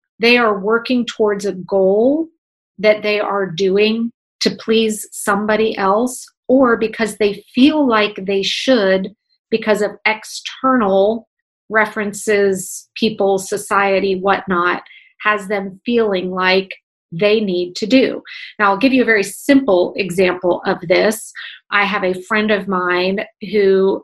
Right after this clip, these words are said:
loves, you know, fitness and health and all of that. And she had set this goal that she wanted to go out and, and start running. And she was just struggling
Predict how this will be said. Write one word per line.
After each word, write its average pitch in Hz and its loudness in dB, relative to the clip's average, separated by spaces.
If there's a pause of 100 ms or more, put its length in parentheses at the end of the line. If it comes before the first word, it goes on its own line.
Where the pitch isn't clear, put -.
(100)
loves, 208 -2 (220)
you 226 0
know, 196 -2
fitness 269 2
and 196 -2
health 220 2
and 202 -2
all 190 0
of 185 -4
that. - -2 (280)
And 214 0
she 220 -2
had 202 -2
set 262 -2
this 233 -2
goal 196 2
that 190 -2
she - -2
wanted 202 -2
to 202 -4
go 190 -2
out 185 2
and, 185 -2
and 175 -10
start 190 -2
running. 120 -4 (400)
And 208 0 (220)
she - 0
was - 0
just - -4
struggling 185 -4